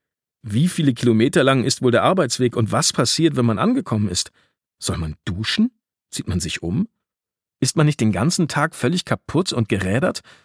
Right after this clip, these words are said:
und tun einem nicht irgendwann die Knie und die Hüften weh?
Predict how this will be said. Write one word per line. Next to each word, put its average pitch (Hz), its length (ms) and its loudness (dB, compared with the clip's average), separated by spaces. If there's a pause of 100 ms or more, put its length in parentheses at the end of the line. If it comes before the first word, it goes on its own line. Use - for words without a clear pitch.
(120)
und 113 180 -2
tun 180 200 2
einem 135 160 4
nicht 123 200 0
irgendwann 143 360 2
die 110 120 -2
Knie 139 300 0
und 123 120 0
die 101 100 0
Hüften 147 320 -2
weh? 233 180 0